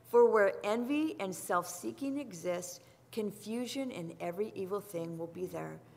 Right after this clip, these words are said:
Take a look around outside. Watch Fox News or C N N or whichever channel you want to flip on for ten minutes. Where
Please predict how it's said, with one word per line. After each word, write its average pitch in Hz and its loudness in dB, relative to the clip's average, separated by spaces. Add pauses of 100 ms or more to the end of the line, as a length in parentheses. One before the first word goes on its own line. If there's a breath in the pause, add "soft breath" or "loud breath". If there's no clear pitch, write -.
(440 loud breath)
Take 190 -6
a 220 2
look 208 0
around 190 0
outside. 180 2
Watch 180 4
Fox 226 0
News 220 -4
or 185 0
C 220 -4
N 220 -2
N 226 -2
or 190 2
whichever 196 0
channel 214 -4
you 208 -2
want 214 0
to 208 -6
flip 220 -4
on 214 2
for 208 -6
ten 208 -4
minutes. 185 -4 (460 loud breath)
Where 196 6